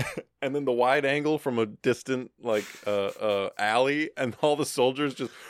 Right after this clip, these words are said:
<laughs> just flying by.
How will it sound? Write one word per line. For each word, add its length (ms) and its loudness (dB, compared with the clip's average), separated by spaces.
<laughs> 680 -6
just 240 -20
flying 420 -2
by. 360 0